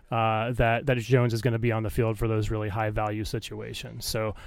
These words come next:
uh, I'm, I'm not personally worried, but it sounds like you guys maybe are a little bit more.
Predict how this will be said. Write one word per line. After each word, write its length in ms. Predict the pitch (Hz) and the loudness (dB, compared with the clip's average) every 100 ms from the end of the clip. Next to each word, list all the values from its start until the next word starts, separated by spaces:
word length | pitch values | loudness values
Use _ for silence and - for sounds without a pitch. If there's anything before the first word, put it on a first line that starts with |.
| - | -6
uh, 40 | 127 | 0
I'm, 280 | 120 156 185 | 6 8 8
I'm 200 | 151 156 | 8 8
not 180 | 139 | 8
personally 400 | - 123 - 117 | 6 4 0 -4
worried, 360 | 110 110 107 110 | -2 -4 -4 -4
but 120 | 120 | -2
it 60 | 117 | -2
sounds 280 | 131 117 110 | 0 0 0
like 160 | 107 | -2
you 80 | 117 | -2
guys 240 | 110 107 | -2 -4
maybe 240 | 113 107 107 | -6 -6 -6
are 160 | 107 | -6
a 80 | 104 | -6
little 160 | 104 104 | -6 -8
bit 140 | 107 | -10
more. 280 | 113 113 117 | -10 -10 -12